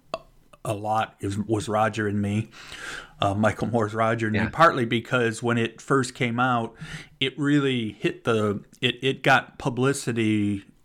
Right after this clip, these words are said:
Speaker 1: far above the average documentary. And, and so I, I,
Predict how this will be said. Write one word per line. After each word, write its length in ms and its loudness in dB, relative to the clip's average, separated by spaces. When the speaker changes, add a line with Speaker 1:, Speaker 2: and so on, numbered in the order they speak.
Speaker 1:
far 320 2
above 420 -2
the 140 -4
average 340 0
documentary. 800 2
And, 260 2
and 520 0
so 220 0
I, 440 0
I, 40 0